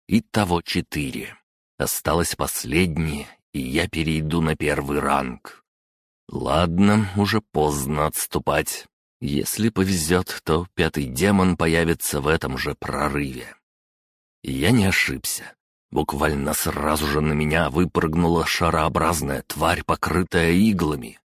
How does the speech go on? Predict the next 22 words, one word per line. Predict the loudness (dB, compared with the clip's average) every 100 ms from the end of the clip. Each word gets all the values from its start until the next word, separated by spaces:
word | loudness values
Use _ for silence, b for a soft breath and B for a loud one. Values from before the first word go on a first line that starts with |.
| _ -6
Морской | -4 -2 -4 -4 -4
ёж | -4 -2 -2 -2
от | -4
мира | -2 -2 -2
демонов. | -2 -2 -2 -6 -8 -14 -18 _ _ _ _
Его | -4 0
способность | 0 0 2 2 2 0 -2 -6
была | -6 0 2
максимально | 2 0 0 0 2 2 0
скучной. | -2 0 0 -2 -8 -18 _ _ 2
Он | 2
стрелял | 2 0 2 4 4 4 2
иглами. | 0 -2 -6 -6 -14 _ _ _ _ _ 0
Несколько | 2 2 0 -2 0
ран | 2 4 4
мне, | 4 2
конечно, | 2 2 0 -2
оставил, | -4 -6 0 2 4 2 2
но | 2 -2
сдох | -4 -2 -4 -4 -4 -2
очень | -2 -2 -6 -6
быстро. | -4 -4 -2 -6 -8 -14